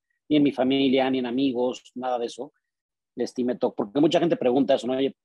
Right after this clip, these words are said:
¿empezaste porque algo le, algo le pasó ahí?", perdón, "¿algo le pasó a alguien o algo?". No, gracias a Dios, no.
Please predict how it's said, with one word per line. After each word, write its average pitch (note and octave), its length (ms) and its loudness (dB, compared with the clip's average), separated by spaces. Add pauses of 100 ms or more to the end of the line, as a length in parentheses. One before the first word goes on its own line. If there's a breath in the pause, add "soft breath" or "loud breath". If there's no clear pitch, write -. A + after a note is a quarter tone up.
(180)
¿empezaste C3+ 440 -4
porque A#2+ 340 -6
algo C3 140 2
le, C3 100 2
algo C3 220 2
le C3 80 0
pasó G#2+ 240 -8
ahí?", G#2 80 -12 (100)
perdón, G#2 220 -14 (140)
"¿algo C3+ 220 -2
le C#3+ 80 0
pasó C3+ 360 -4
a C3+ 140 2
alguien D#3 300 -2
o A#2 360 -12
algo?". C#3 360 -4 (360)
No, E3+ 180 2
gracias E3 320 0
a - 20 -14
Dios, C#3+ 200 -6
no. D#3+ 220 -6